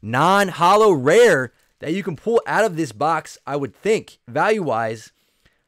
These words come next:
because this definitely has a chance. I mean, look at the centering. That is good enough. And guys, you could probably tell why this card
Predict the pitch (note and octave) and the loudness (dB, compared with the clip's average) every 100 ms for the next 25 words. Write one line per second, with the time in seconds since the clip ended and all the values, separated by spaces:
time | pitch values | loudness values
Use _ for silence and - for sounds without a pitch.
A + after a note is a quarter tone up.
0 | _ B2+ E3 B2+ D3 G#3+ - E3+ G3+ E3+ | _ -8 -6 -6 -2 -4 -2 -4 -4 -4
1 | D3+ B2+ G2 C#3 B2+ G#2 G#2+ A#2 D#3+ F3 | -4 -4 -8 -10 -10 -10 -10 -10 -10 -12
2 | - C3 G2+ G#2 E3+ B2 C#3+ C3 B2 _ | -12 -12 -10 -8 -8 -6 -6 -6 -10 _
3 | _ A2+ A2+ D3+ D3+ A#3+ A#3 G#3+ - F3 | _ -10 -6 -4 -6 -10 -6 -6 -6 -6
4 | F#3 C3+ B2 G#2+ - A#3 B2 E2+ | -6 -4 -8 -10 -10 -6 -6 -8